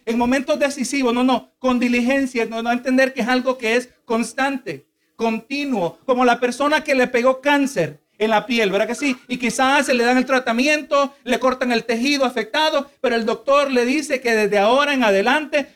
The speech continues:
por todo el resto de su vida, va a tener que examinar cada pulgada de su cuerpo para poder detectar si vuelve a aparecer el cáncer, ¿verdad que sí? Así vivimos nosotros, hermanos. Gloria a Dios, tenemos que estar,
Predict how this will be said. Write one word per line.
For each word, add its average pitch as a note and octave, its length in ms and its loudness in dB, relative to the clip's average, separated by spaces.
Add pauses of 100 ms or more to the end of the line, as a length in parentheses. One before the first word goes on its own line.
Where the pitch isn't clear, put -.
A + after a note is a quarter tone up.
por G#3 320 0
todo C#4 220 4
el C4 80 2
resto C4 400 0
de A#3 140 2
su A3 180 -4
vida, C#4+ 360 -2 (200)
va B3+ 100 4
a C#4 80 -4
tener C#4 420 0
que C4+ 80 -2
examinar A#3 720 -2 (160)
cada C#4+ 400 0
pulgada B3+ 420 0
de C4 100 4
su B3+ 140 -6
cuerpo C#4+ 560 -2 (140)
para G#3+ 260 2
poder G#3+ 300 2
detectar B3 580 -2
si G#3 240 -4
vuelve A#3+ 480 0
a G3+ 60 2
aparecer G3 560 -2
el E3+ 100 -2
cáncer, D#3+ 380 -6
¿verdad E3+ 160 -6
que F#3+ 60 -12
sí? A#3 160 -12 (280)
Así F#3+ 260 -2
vivimos A#3+ 380 -2
nosotros, A#3+ 460 -6
hermanos. G3 360 -8 (540)
Gloria A3 220 0
a - 20 0
Dios, B3+ 180 0
tenemos B3+ 420 -2
que C4 80 -6
estar, C4 480 -2